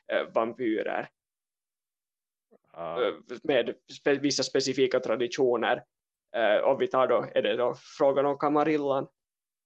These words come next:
Speaker 1: eh, versus, eh, anarkerna. I viss mån.
Speaker 2: Ja. Men alltså, jag
Speaker 1: Eh,
Speaker 2: för-,
Speaker 1: jag,
Speaker 2: men
Speaker 1: jag,
Speaker 2: alltså,
Speaker 1: jag
Speaker 2: jag förstår
Speaker 1: vet inte exakt. Det här är bara utgående
Speaker 2: Alltså,
Speaker 1: från
Speaker 2: det
Speaker 1: den här intervjun. Men reaktionen på det här så har varit att, aha,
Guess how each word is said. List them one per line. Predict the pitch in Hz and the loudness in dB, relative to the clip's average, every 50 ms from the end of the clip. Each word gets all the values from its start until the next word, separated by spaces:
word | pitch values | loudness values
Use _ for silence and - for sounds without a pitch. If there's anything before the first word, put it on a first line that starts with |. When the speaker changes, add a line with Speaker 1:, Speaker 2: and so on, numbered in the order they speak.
| _ - | _ -4
Speaker 1:
eh, | - 135 135 131 123 117 87 85 - - | 0 2 4 4 4 2 2 -2 -6 -2
versus, | 147 135 123 - - - 139 135 135 - - | 0 0 0 0 -2 -2 -2 -2 0 0 2
eh, | 147 120 110 104 95 104 104 85 78 67 62 80 104 - - 62 - | 2 4 4 4 4 4 2 2 0 0 0 0 0 0 0 0 0
anarkerna. | 135 143 135 135 135 - - _ - - - - - - - _ _ _ _ _ _ _ _ _ _ _ _ _ _ _ _ _ _ _ _ _ _ _ _ _ _ _ _ _ _ _ _ _ _ _ _ - | 2 2 2 0 0 -2 -8 _ -20 -20 -20 -20 -20 -20 -20 _ _ _ _ _ _ _ _ _ _ _ _ _ _ _ _ _ _ _ _ _ _ _ _ _ _ _ _ _ _ _ _ _ _ _ _ -20
I | - - 120 117 | -20 -18 -14 -12
viss | 113 113 117 117 120 120 120 120 123 | -10 -8 -6 -6 -4 -2 -2 -2 -2
mån. | 127 | -2
Speaker 2:
Ja. | 131 135 139 147 160 175 180 175 _ _ _ _ _ _ _ _ _ _ - - - - - - - _ - | -4 -4 -6 -6 -8 -10 -12 -14 _ _ _ _ _ _ _ _ _ _ -20 -18 -18 -18 -18 -20 -16 _ 0
Men | 185 180 | 2 2
alltså, | 180 - - | 2 2 0
jag | 131 131 131 120 113 110 | 0 2 2 4 4 2
Speaker 1:
Eh, | - | 2
Speaker 2:
för-, | - - - - - - _ _ | -2 -4 -8 -12 -12 -12 _ _
Speaker 1:
jag, | 135 165 165 | 0 2 2
Speaker 2:
men | 180 180 | 4 2
Speaker 1:
jag, | 185 170 | 4 4
Speaker 2:
alltså, | 202 180 | 4 4
Speaker 1:
jag | 165 196 | 4 4
Speaker 2:
jag | 180 | 4
förstår | 226 247 247 202 | 4 4 4 2
Speaker 1:
vet | - - | 2 0
inte | 160 151 147 143 139 | 0 0 0 0 -4
exakt. | 135 - - 170 151 156 - - - - - | -4 -4 -2 -2 -2 -2 -2 -8 -20 -12 -4
Det | - 147 | -2 0
här | 143 160 175 190 | 2 2 2 2
är | 196 | 2
bara | 170 151 165 160 156 | 2 2 2 2 2
utgående | 156 160 156 156 170 160 156 | 2 0 0 0 0 2 2
Speaker 2:
Alltså, | 175 175 - | 2 2 2
Speaker 1:
från | 135 135 | 0 0
Speaker 2:
det | 180 | 2
Speaker 1:
den | 175 135 117 | 0 0 0
här | - 123 123 123 | -4 -8 -8 -6
intervjun. | 113 135 131 _ - 131 135 135 135 143 147 165 202 233 233 226 - - - - - | -8 -8 -10 _ -10 -8 -8 -6 -4 0 4 4 4 4 2 -2 -12 -16 -16 -10 -2
Men | 165 175 185 185 | 0 2 2 2
reaktionen | 160 - 180 165 175 175 - - 247 262 294 247 196 156 | 2 2 2 0 0 0 -4 -8 -4 -4 -2 0 0 0
på | - - 139 | 0 0 -2
det | 131 | -2
här | 135 139 139 147 | 0 2 0 0
så | 143 143 147 | 0 0 -2
har | 131 139 | -2 0
varit | 143 151 156 147 | 0 2 2 2
att, | 139 - - | 0 0 -4
aha, | 143 156 151 202 247 220 - - | -6 -4 -2 -2 -2 -2 -2 -6